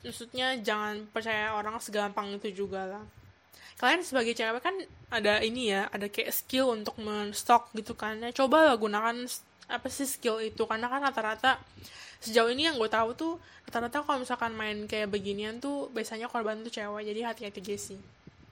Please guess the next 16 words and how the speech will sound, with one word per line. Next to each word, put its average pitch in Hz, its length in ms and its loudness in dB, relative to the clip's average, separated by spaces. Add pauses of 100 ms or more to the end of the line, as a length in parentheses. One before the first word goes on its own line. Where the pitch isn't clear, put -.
(180)
Gitu. 214 240 -12 (400)
Kalau 220 240 -2
cowok 262 560 2
ya, 233 480 -2
ya 226 160 -6
udahlah 226 320 -2
ya, 220 240 -6
gue 233 160 -8
nggak 226 160 -6
bisa 196 240 -10
ngomong 196 400 -6
banyak 220 160 -10
karena 220 240 -10
gue 240 160 -6
bukan 208 240 -10
cowok. 202 400 -12